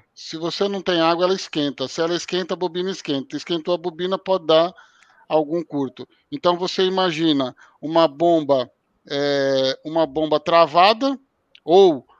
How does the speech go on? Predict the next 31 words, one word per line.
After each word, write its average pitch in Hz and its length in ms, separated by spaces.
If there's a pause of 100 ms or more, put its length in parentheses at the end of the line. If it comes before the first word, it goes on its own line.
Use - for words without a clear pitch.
(120)
uma 160 240
bomba 165 260
que 165 160
não 190 220
consegue 196 400
jogar 170 340
água 170 200
fora 143 580 (480)
porque 156 280
não 196 560
houve 170 600 (180)
a 160 120
limpeza 175 560
do 170 120
filtro, 254 600 (280)
então 170 200
aquela 185 440
água 175 180
ela 175 120
continua 185 640
lá, 196 220
ela 202 160
não 208 180
sai 202 320
dali, 180 460 (240)
não 214 340
há 277 80
o 320 60
resfriamento 202 720
da 170 160
bomba 220 480